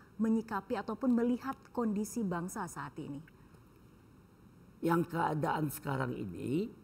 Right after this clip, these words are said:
Speaker 2: dalam kacamata saya, pertama,
Speaker 1: Hmm.
Speaker 2: kualitas sumber daya manusia Indonesia
Speaker 1: Oke.
Speaker 2: tinggi dibandingkan dengan zaman saya waktu jadi mahasiswa. Zaman saya waktu selesai S tiga,
Speaker 1: Hmm.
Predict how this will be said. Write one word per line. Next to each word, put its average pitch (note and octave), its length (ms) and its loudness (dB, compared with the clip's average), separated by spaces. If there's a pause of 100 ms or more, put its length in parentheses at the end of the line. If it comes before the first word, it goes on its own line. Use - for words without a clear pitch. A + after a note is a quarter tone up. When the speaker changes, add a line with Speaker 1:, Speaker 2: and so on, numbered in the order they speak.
(220)
Speaker 2:
dalam D3+ 320 2
kacamata A2 560 -4
saya, F#2+ 240 -8
pertama, C3+ 480 4 (160)
Speaker 1:
Hmm. A3 240 -6 (680)
Speaker 2:
kualitas G#3 560 4
sumber F#3+ 360 4
daya D3+ 200 4
manusia B2+ 480 2
Indonesia G#2 600 2
Speaker 1:
Oke. - 680 -20 (640)
Speaker 2:
tinggi G2 240 -2 (400)
dibandingkan B2+ 720 4 (320)
dengan A2 400 -2 (680)
zaman G2+ 360 -2
saya G#2 320 -2
waktu A#2 400 -2 (240)
jadi F#2+ 200 2
mahasiswa. F2 480 -8 (720)
Zaman C#3+ 320 8
saya C#3 280 4
waktu D#3+ 520 2
selesai C#3+ 560 4
S B2+ 200 -2
tiga, F#3+ 280 -2
Speaker 1:
Hmm. F#3 160 -10